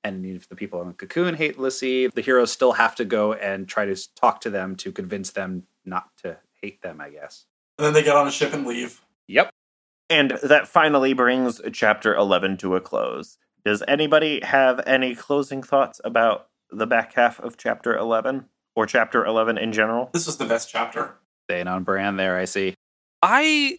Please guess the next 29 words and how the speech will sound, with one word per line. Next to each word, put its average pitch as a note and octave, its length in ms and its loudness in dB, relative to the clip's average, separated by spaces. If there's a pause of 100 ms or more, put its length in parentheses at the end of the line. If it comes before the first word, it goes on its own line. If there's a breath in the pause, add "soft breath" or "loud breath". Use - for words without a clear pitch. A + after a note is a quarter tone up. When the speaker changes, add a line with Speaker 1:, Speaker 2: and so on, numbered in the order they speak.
(100)
Speaker 4:
like, E3 200 2
if F3+ 120 0
I G#3+ 120 6
was A3+ 140 0
playing F#3+ 260 2
this E3+ 220 0
normally, C3+ 680 2
in A#2 200 -2
which B2 220 0
I'd B2 200 2
do A#2+ 160 0
a - 20 2
lot A#2+ 220 4
of, A2 80 2
like, G2+ 160 0
side A2+ 360 2
quests B2+ 460 2
and A#2+ 80 -8
just A2+ 240 0
focus A#2 420 0
on, A#2+ 140 2
like, G2 240 -2
battles A2+ 520 4
and G2 140 -4
just A2 220 -2
having A2+ 220 2
a A2 60 -4
good G#2 140 -2
time, G#2+ 440 0